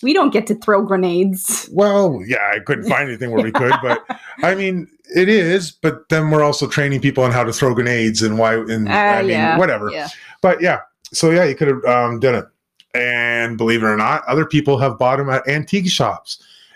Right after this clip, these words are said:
Speaker 2: And antique shops didn't know that they were live. They just saw 'em in there and thought they
Speaker 1: Well,
Speaker 2: were
Speaker 1: I know that some people have found them in, like, their grandparents' attics, and they're not sure. And yeah,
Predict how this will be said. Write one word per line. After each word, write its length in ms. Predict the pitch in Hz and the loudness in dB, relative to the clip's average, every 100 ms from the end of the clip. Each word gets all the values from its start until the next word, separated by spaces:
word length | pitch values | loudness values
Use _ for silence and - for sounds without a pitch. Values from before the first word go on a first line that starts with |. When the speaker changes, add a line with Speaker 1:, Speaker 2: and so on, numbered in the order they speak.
| - | -4
Speaker 2:
And 100 | 131 | -2
antique 360 | 139 135 151 | -2 0 -2
shops 280 | - 139 135 | 0 -2 0
didn't 160 | 143 135 | -2 0
know 120 | 135 | 2
that 100 | 123 | 2
they 80 | 123 | 2
were 160 | 123 | 2
live. 360 | 120 139 107 92 | 2 2 0 -2
They 100 | 107 | -2
just 320 | 107 107 - | 0 -2 0
saw 240 | 113 110 110 | 0 0 0
'em 60 | |
in 120 | 110 113 | -2 -2
there 160 | 117 117 | -2 -2
and 100 | 110 | -2
thought 220 | 110 254 | 0 2
they 60 | 110 | 2
Speaker 1:
Well, 40 | 110 | 2
Speaker 2:
were 240 | 104 208 - | 0 -2 -4
Speaker 1:
I 80 | |
know 240 | 247 320 311 | 0 2 2
that 260 | 233 - | 0 -4
some 240 | - 214 226 | -6 -4 0
people 320 | 247 240 220 | 0 0 2
have 140 | 202 - | 0 0
found 320 | 180 190 214 | -2 2 4
them 160 | 214 | 4
in, 160 | 208 202 | 2 2
like, 260 | 196 185 175 | 2 0 -2
their 280 | 180 175 170 | -2 0 0
grandparents' 800 | 175 175 180 190 196 185 175 - _ _ _ | -2 -2 -2 -2 0 0 -2 -4 _ _ _
attics, 640 | 165 170 196 196 - - - | -4 0 2 0 -2 -10 -6
and 100 | 175 | -4
they're 100 | 180 | -2
not 220 | 190 185 | 0 -2
sure. 440 | 175 190 190 190 185 | -2 0 2 2 0
And 340 | 180 170 165 - | 0 -4 -6 -2
yeah, 140 | 196 | 0